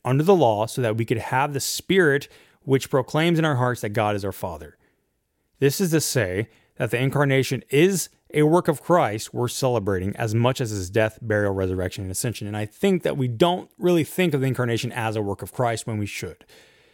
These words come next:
Um, and that really gets back into our next text, which is probably my favorite text on the incarnation, Philippians two, five through eleven. There's a lot of gold in this text,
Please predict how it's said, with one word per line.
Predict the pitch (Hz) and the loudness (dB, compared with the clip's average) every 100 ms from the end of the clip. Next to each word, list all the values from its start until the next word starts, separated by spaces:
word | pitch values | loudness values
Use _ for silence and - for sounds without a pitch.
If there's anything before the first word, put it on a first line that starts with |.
| _ _ | _ _
Um, | 110 87 85 | -10 -8 -8
and | 87 - | -8 -6
that | 110 | -2
really | 101 104 | 0 2
gets | 101 107 | 2 0
back | - 127 127 | 0 0 0
into | 131 120 - 120 117 - _ _ | -4 -4 -2 -2 -2 -6 _ _
our | - 120 113 107 - _ _ _ _ | 0 2 2 0 -4 _ _ _ _
next | 139 143 - | -2 -2 -2
text, | - 143 - | 0 0 -2
which | 127 | -4
is | 117 113 101 - - - _ | -2 -2 -4 -12 -20 -20 _
probably | 139 170 | 0 2
my | 139 113 | 0 -4
favorite | - 139 139 127 | 0 0 2 0
text | 120 123 | -4 -2
on | |
the | 104 | -4
incarnation, | 101 101 117 156 165 151 - _ _ | -4 -2 0 0 0 -2 -4 _ _
Philippians | - 147 156 156 147 139 120 | 0 2 4 2 2 0 -2
two, | - 139 | -2 -2
five | 117 120 110 101 | 0 0 -2 -2
through | 104 | -4
eleven. | 104 147 160 101 - - _ _ _ _ _ | 0 2 2 -4 -12 -20 _ _ _ _ _
There's | - 131 123 | 0 2 2
a | |
lot | 123 147 | 4 4
of | 156 | 4
gold | 143 147 | 6 6
in | 127 | 4
this | 101 | -2
text, | - 82 - | -6 -10 -12